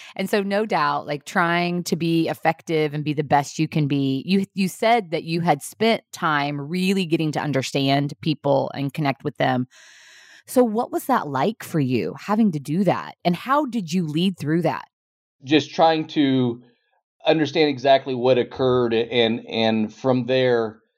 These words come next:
Speaker 2: be able to really, you know, take a pause, you know, because you can do one of two things when something of significance like that happens. You know,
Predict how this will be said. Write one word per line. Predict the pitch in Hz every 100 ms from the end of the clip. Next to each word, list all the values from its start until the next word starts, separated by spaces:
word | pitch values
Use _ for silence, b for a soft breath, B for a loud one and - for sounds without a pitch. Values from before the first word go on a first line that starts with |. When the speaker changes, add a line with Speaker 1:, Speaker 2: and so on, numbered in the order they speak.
| _
Speaker 2:
be | - 147
able | 156 147
to | 139 143
really, | 131 151 165 156 143 131 120 123 _ _ _ _ -
you | 147
know, |
take | 135 185 175
a |
pause, | 123 147 135 107 87 - -
you | 139
know, | 131
because | 123 139 135 156 123 -
you | 165 175
can | 180
do | 170
one | 156 175
of | 156
two | 139 151
things | 147 151 131 113 120
when | 127
something | 123 - 143 143 127
of | 120
significance | - 120 139 127 135 117 -
like | 131 127
that | 127
happens. | 117 117 110 101 98 123
You |
know, | 120 113